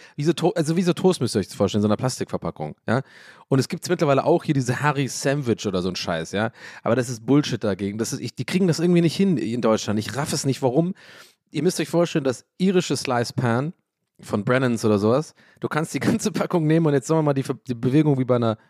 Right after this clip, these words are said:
Mund-, äh, nicht Mundharmonika, Ziehharmonika, du kannst die ganze Packung ohne komple-, oh, also auch nur Ansatz von Kraftaufwand kannst du nehmen und komplett die Hände so zusammendrücken. <laughs> Also du kannst es, das ist, es ist so weich. Es ist einfach nur, es ist einfach auch kein richtiges Brot,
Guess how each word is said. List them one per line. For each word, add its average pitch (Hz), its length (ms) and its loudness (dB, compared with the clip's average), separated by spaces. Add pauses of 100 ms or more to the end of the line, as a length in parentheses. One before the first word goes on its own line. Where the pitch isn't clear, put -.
Mund-, 135 280 2
äh, 117 220 -2
nicht 117 200 -4
Mundharmonika, 104 500 2
Ziehharmonika, 120 640 0 (200)
du 120 80 -2
kannst 135 220 -4
die 135 40 -6
ganze 151 260 -2
Packung 139 420 -2 (400)
ohne 202 260 6
komple-, 156 400 -4
oh, - 120 -10 (260)
also 196 240 0
auch 220 100 2
nur 226 200 0 (440)
Ansatz 220 380 0
von 175 140 0
Kraftaufwand 113 640 -2
kannst 127 220 -2
du 131 80 2
nehmen 160 240 2
und 123 160 -2
komplett 165 500 -2
die 139 100 0
Hände 131 200 0
so 113 100 -2
zusammendrücken. - 960 -2
<laughs> - 20 -20
Also 160 280 -2
du 180 60 -6
kannst 143 240 -2
es, 139 320 -2 (320)
das 131 160 0
ist, 151 160 -8 (240)
es 135 140 -4
ist - 160 -2
so 185 180 2
weich. 110 460 -4 (220)
Es 120 160 -2
ist 127 80 -4
einfach 135 340 0
nur, 127 260 4
es 131 100 -4
ist 160 100 -8
einfach 143 300 -6
auch - 180 -4
kein 123 120 -4
richtiges 107 360 -4
Brot, 117 340 2